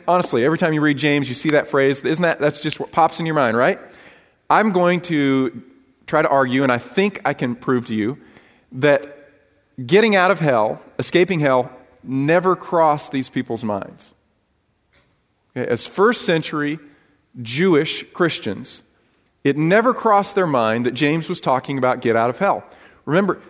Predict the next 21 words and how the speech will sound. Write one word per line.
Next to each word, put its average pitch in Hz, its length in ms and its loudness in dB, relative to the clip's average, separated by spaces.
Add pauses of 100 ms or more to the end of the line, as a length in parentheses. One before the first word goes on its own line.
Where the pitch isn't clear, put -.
they 151 220 4
didn't 226 220 4
have, 151 640 0
uh, 117 160 -2
their 123 140 -2
whole 147 560 2 (360)
New 131 160 0
Testament 143 580 0
written. 113 280 0
James 131 260 -2
is 127 100 -10
one 135 120 -2
of 120 60 -2
the 110 60 -2
earliest 120 460 0
books - 320 -4
written. - 360 -4 (920)
So - 180 0
they 185 140 6
didn't 208 200 2
have 160 440 0